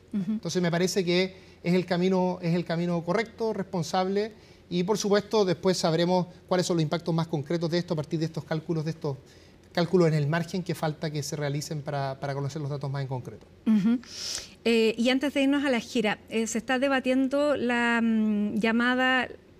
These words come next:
Speaker 1: ley, el proyecto de permisología, pero que, eh,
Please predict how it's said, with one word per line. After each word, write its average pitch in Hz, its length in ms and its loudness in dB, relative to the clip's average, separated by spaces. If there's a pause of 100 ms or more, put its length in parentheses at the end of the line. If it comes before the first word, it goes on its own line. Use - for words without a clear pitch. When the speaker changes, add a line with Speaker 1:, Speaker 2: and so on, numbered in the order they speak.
(160)
Speaker 1:
ley, 240 380 2 (400)
el 208 120 -2
proyecto 233 380 -2
de 240 80 2
permisología, 233 1040 0
pero 233 220 -2
que, 220 480 0
eh, 202 60 -4